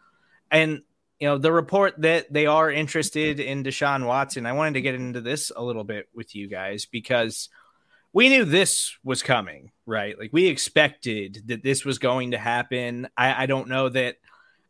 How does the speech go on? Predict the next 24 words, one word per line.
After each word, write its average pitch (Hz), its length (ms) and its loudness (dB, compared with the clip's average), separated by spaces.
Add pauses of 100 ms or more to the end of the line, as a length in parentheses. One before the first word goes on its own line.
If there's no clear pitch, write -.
I 139 140 4
thought 139 200 4
it 127 60 -4
was 127 120 -6
gonna 135 180 0
be 131 120 -2
quite 143 320 0
so 135 180 0
soon 175 580 0
after 190 400 0
the 202 120 -6
season 208 360 -4
ended, 208 400 -2
you 190 120 -4
know, 170 180 0
two 180 320 -2
days, 170 380 0
three 170 220 -4
days 170 360 -2
removed 160 500 -2
from 165 460 -4
the 151 80 -4
Super 156 360 -6
Bowl. 185 380 -2